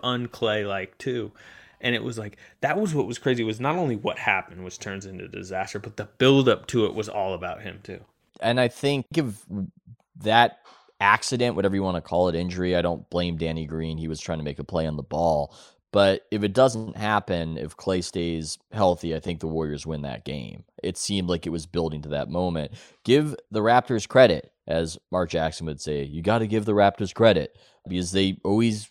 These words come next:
Speaker 2: had an answer, but it seemed like that was the moment in the game where the separation was, was starting. That's what it seemed like anyway in the moment.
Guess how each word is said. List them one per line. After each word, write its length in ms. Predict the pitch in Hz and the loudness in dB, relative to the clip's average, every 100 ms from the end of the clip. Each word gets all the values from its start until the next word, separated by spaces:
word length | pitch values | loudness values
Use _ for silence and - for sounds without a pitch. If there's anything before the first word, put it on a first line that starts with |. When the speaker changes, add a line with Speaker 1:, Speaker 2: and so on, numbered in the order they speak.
| _ | _
Speaker 2:
had 200 | 104 104 | -4 -2
an 100 | 98 | 0
answer, 460 | 95 135 131 92 82 | -2 -2 -2 -4 -4
but 160 | 87 | -2
it 140 | 95 87 | -4 -4
seemed 400 | - 113 135 127 | -6 -2 0 2
like 240 | 113 95 | 0 0
that 300 | 95 107 - | 0 2 0
was 180 | 104 90 | -2 -4
the 100 | 95 | -2
moment 380 | 90 90 87 - | 0 0 -2 -4
in 180 | 92 92 | -6 -4
the 80 | 87 | -4
game 480 | 80 85 82 78 78 _ _ | -4 -4 -4 -8 -12 _ _
where 120 | - 90 | -4 -2
the 80 | |
separation 920 | 87 - 95 - 87 80 80 - 82 73 | -2 0 0 0 -2 -2 -4 -6 -8 -8
was, 260 | 73 - - | -10 -12 -12
was 120 | 90 | -10
starting. 600 | - - 87 65 - - - _ | -6 -2 -2 -4 -12 -18 -20 _
That's 200 | - 104 | -2 0
what 80 | 139 | 0
it 140 | 127 - | -2 -2
seemed 300 | 127 120 98 | -2 0 2
like 200 | 80 80 | 0 -2
anyway 320 | 76 67 67 | -6 -6 -8
in 80 | 65 | -10
the 60 | |
moment. 320 | 67 65 57 | -12 -12 -14